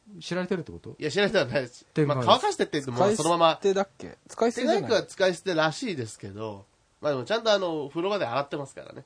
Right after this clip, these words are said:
Speaker 2: 石鹸使って。
Speaker 1: それ、あれじゃね、あの、なんか湧くんじゃね？だって使って洗ったとしても、
Speaker 2: うん。
Speaker 1: 本来使い捨てのものを何度も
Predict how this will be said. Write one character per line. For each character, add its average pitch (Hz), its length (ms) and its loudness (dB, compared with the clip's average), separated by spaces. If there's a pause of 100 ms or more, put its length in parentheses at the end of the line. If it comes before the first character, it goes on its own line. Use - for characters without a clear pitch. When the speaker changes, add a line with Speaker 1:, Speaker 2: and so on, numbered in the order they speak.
Speaker 2:
石 - 120 -18
鹸 104 220 -14
使 - 160 -20
っ 67 40 -16
て。 - 180 -14
Speaker 1:
そ 180 100 -4
れ、 262 220 -2 (140)
あ 165 100 -8
れ 185 80 -4
じ 196 80 -2
ゃ 160 60 -2
ね、 95 100 -6
あ 82 80 -10
の、 76 260 -14 (1200)
な 147 80 -4
ん 165 80 -4
か - 80 -6
湧 98 220 -6
く - 160 -4
ん 214 80 -2
じ 113 80 -6
ゃ 78 40 -8
ね？ 71 60 -16 (880)
だ 190 100 -2
っ - 20 -4
て 127 120 -4
使 - 180 0
っ 208 80 4 (220)
て 233 100 4
洗 160 200 6
っ - 100 -6
た 202 120 0
と 110 140 -6
し - 100 -12
て 104 120 -6
も、 104 320 -4
Speaker 2:
う - 20 -8
ん。 104 280 -8
Speaker 1:
本 220 100 -4
来 120 140 0
使 - 220 -2
い 135 60 0
捨 - 60 -10
て 170 80 -2
の 151 80 0
も 165 120 -4
の 180 120 0
を 123 40 -2
何 151 180 0
度 120 80 -2
も 90 240 -10